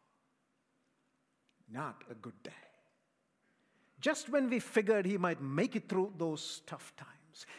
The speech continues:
just when he, when we thought he was going to move out of those dark days, wham! He's hit again. He was a slave before, now he is an imprisoned slave,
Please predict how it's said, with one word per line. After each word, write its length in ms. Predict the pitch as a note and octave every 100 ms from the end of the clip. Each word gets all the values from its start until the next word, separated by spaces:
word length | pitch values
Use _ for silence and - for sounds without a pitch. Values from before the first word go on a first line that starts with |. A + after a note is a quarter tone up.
| -
just 280 | D4+ D4+ C4
when 160 | C#4+
he, 160 | B3+ A#3 - - -
when 200 | F3 A#3+
we 100 | G#3
thought 240 | - A#3+ G3+
he 60 |
was 120 | F#3+
going 180 | F3 G3
to 80 | F#3+
move 440 | F3 F#3 B3 A3 -
out 280 | A3 D#4+ B3+
of 180 | D#4 F3
those 280 | G3 E3 -
dark 420 | D#3+ D3 C#3+ D#3
days, 520 | C3+ C3+ D#3+ - - _ _ - -
wham! 120 | A#3 - - - - - _ _ - -
He's 220 | - F3 -
hit 220 | - -
again. 560 | F#3+ A3 C3+ A#2+ C3 - - _ - - -
He 80 |
was 180 | A3 F#3
a 60 | D#3+
slave 460 | - G3+ A#3+ D#4+
before, 360 | A#3 - A#3 A3+
now 220 | G#3 A3
he 140 | G#3+ A3
is 100 | G3
an 100 | G#3+
imprisoned 1160 | C#4+ D4+ B3 - A3 - - E3+ D#3 C#3+ C3+ - -
slave, 920 | - - - C#3+ G2+ - - - -